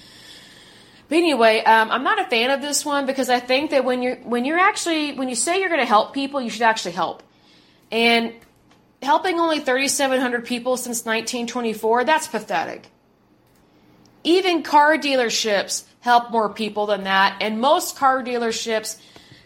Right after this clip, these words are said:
kinda happen to be shady. So I just think it's pathetic that even someone,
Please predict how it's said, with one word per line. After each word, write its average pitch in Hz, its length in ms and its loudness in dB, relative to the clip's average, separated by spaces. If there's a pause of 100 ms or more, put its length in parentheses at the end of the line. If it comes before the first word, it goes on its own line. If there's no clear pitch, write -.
(280)
kinda 349 300 0
happen 277 440 2
to 240 80 -2
be 226 180 -8
shady. 180 560 -6 (1300)
So 220 720 2 (360)
I 240 120 2
just 294 240 -6
think 311 180 -2
it's 311 140 -6
pathetic 254 600 0
that 226 280 -2
even 254 280 -4
someone, 240 600 -2